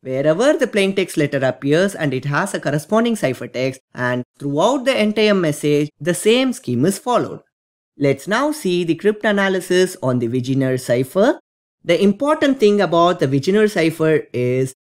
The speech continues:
determining the length of the key, because the key is going to be repeated, and determining the length of the key is a very, very important aspect as far as cryptanalysis is concerned. And the second one is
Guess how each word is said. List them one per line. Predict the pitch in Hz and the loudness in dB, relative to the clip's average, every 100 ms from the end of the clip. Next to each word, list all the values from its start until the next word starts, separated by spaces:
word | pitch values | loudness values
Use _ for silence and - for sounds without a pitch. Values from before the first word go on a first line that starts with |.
| - | -4
determining | 147 185 254 277 233 151 139 143 | -2 2 2 2 2 2 2 0
the | 123 | 0
length | 117 123 147 147 | 2 4 2 2
of | 117 | -2
the | 110 | -6
key, | 107 101 - _ - | -10 -14 -20 _ -6
because | 180 - 254 277 - | -2 2 2 0 0
the | 180 | -2
key | - 220 254 | -2 -2 -2
is | 208 | 0
going | 185 175 | 0 0
to | 170 | 0
be | 139 131 | 0 2
repeated, | 123 147 214 226 220 139 135 - _ - | 2 2 2 0 2 0 0 -6 _ -12
and | 120 113 | -8 -6
determining | 123 180 208 233 240 | -2 0 2 2 0
the | 233 | 2
length | 175 185 190 | 2 2 0
of | 214 190 | -2 -2
the | |
key | 190 185 175 180 165 | -4 -2 -2 -2 -2
is | 147 | -2
a | 127 | -4
very, | 123 127 135 | 0 2 4
very | 147 139 143 143 | 4 4 2 2
important | 139 165 196 226 214 | -2 0 -2 -2 -2
aspect | 190 175 - 160 151 - | -2 -2 -2 -4 -4 -8
as | 120 127 | -8 -6
far | - 110 | -6 0
as | 127 127 | 0 0
cryptanalysis | - 151 151 151 143 151 151 208 208 | 2 0 0 0 0 0 0 -2 -4
is | 247 | -4
concerned. | 254 220 139 113 113 _ _ _ | 0 0 0 -6 -8 _ _ _
And | 131 143 | -2 -2
the | |
second | 143 208 302 311 254 | 0 0 4 4 4
one | 175 143 | 2 0
is | 131 139 147 | 0 0 -2